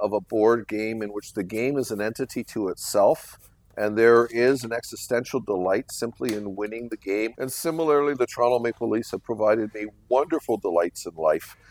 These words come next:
whether it's Daryl Sittler's six goals and four assists, whether it's the Doug Gilmour things of the nineties, or whether, whether it was last Saturday night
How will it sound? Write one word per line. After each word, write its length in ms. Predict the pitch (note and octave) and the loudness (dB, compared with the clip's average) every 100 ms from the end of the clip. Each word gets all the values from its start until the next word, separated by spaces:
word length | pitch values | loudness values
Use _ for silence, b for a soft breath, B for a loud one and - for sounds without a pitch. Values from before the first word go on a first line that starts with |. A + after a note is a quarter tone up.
| b b | b b
whether 260 | - G#2 | 0 2
it's 140 | G#2+ - | 2 2
Daryl 280 | A2+ A#2 A2+ | 4 4 4
Sittler's 400 | B2 A#2 G2+ - | 0 -2 -6 -4
six 240 | B2 - | -8 -6
goals 360 | - A2+ A2 A2 | 0 2 2 0
and 120 | G2+ | -8
four 300 | - A2 F#2+ | -2 0 0
assists, 500 | - D3+ D3 - - b b b | -2 -2 -2 -4 -12 b b b
whether 420 | - A2+ A2+ A2 | 0 4 6 6
it's 180 | G#2 - | 4 0
the 100 | - | -6
Doug 280 | G#2+ A2+ G#2 | 0 2 2
Gilmour 640 | A2 A2+ A2 A2+ A2+ A2 G#2+ | 4 4 4 4 6 6 4
things 460 | - A2 A2+ G#2 | -2 -10 -10 -10
of 100 | G#2 | -8
the 80 | A2+ | -6
nineties, 640 | G#2 G#2+ A#2 A#2+ B2 B2+ - | 0 2 2 -2 -4 -6 -4
or 240 | - E3+ | 0 2
whether, 320 | E3 A#3+ C#4 G3 | 10 10 10 4
whether 340 | A3 B3+ B3+ | 6 6 2
it 80 | B3+ | 2
was 160 | A3 F#3 | 2 6
last 300 | G3 F#3 - | 4 4 2
Saturday 380 | C#3+ C#3+ C#3+ A#2+ | 2 2 2 0
night 160 | G#2 | -6